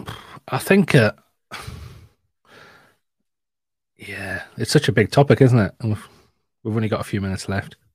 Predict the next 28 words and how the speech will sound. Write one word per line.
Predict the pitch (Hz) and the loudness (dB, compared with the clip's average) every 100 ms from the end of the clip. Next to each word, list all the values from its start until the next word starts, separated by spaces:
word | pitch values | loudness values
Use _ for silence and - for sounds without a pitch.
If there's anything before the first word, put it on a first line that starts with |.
| - | -4
The, | 113 113 110 - - - - - - _ | 0 2 0 -4 -8 -10 -8 -8 -8 _
<laughs> | - - 135 98 - | -16 -14 -14 -16 4
the, | 143 143 | 8 10
um, | 143 139 139 143 | 10 8 8 6
I, | 135 123 - | 2 0 2
I | |
guess, | 135 190 - - - _ _ _ _ _ _ _ _ _ _ _ _ _ _ _ _ | 4 4 4 0 -2 _ _ _ _ _ _ _ _ _ _ _ _ _ _ _ _
I | 147 170 | 4 6
think | - 127 110 - _ _ _ _ _ _ _ _ _ _ _ _ _ _ - | 6 4 2 -6 _ _ _ _ _ _ _ _ _ _ _ _ _ _ 2
a | |
lot | 131 151 | 6 6
of | 131 | 4
us | 127 | 2
who | 135 123 | 2 2
are | 110 - | 0 -2
involved | 117 113 113 107 | 0 2 2 0
in | 110 | -2
ed | 110 | -4
tech, | - 78 - | -8 -14 -12
we | - 104 | -8 -8
kind | - 120 | -6 -6
of, | 107 - - - - - _ | -6 -8 -20 -20 -20 -20 _
for | _ 131 | _ 0
years, | 123 135 127 139 - - | 2 2 0 -4 -12 -12
for, | - 139 110 - 113 _ | -6 -6 -8 -18 -20 _
for | - 147 | -8 -4
years | 147 151 92 95 98 | -2 -2 -4 -8 -10
now, | 104 92 92 92 | -10 -8 -10 -12